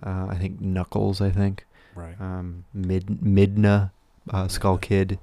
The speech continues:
Speaker 2: Gino.
Speaker 1: Uh, a bu-, a bunch of guys.
Speaker 2: Is Gino an assist
Speaker 1: Gino
Speaker 2: trophy?
Speaker 1: isn't an assi-, Gino is, is a Mii Fighter.
Speaker 2: Oh, okay.
Speaker 1: Or, except in the new one, he's not a Mii Fighter, uh, outfit yet, which is why people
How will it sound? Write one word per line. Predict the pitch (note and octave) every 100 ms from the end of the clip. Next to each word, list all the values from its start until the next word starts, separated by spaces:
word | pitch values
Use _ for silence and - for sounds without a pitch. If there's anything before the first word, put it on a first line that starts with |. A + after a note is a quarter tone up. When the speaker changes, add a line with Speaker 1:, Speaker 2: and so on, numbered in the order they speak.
| -
Speaker 2:
Gino. | - G2+ F#2+
Speaker 1:
Uh, | F#2+ F2+ F2+ F2+ F#2+
a | F#2+
bu-, | G2 G2
a |
bunch | G2 F#2+
of | F#2
guys. | F#2+ F#2 - -
Speaker 2:
Is | G2+ F#2+
Gino | B2 C3+
an | C3+
assist | - B2+
Speaker 1:
Gino | A2 G2+
Speaker 2:
trophy? | F#2+
Speaker 1:
isn't | F2 F2
an | F2
assi-, | - - - _
Gino | - A#2+ A#2+ B2 A2+
is, | G#2 F#2
is | - F#2+
a | F#2
Mii | F#2 F#2+
Fighter. | - F#2 F#2 F#2+ F#2+
Speaker 2:
Oh, | E2+ E2+ E2+
okay. | F2 - - - - - - - - -
Speaker 1:
Or, | B2 B2
except | B2 A2+ - D3 C#3 B2+
in | A2
the | G2
new | B2 D#3+
one, | G#2 G2 G2 - -
he's | - G2+ F#2
not | G#2+ G2+ G2 -
a |
Mii | F#2+ G2 F2+
Fighter, | G2 F#2+ F#2 F2+ -
uh, | G#2+ F#2+ F#2 F#2 - _ _ _ _ _ -
outfit | G2 - -
yet, | - -
which | - -
is | F#2
why | F#2+ F#2+
people | - G2+ - F#2+ F#2+